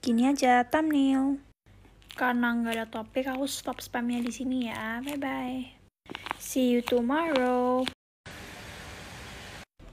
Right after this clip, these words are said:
Jadi, ini tuh haul terbarunya aku. Collab sama underscore candy dot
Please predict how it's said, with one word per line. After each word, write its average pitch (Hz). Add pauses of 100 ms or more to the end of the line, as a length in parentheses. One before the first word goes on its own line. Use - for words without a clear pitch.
(160)
Jadi, 220
ini 226
tuh 254
haul 269
terbarunya 214
aku. 202 (1600)
Collab 233
sama 220
underscore 220
candy 214
dot 220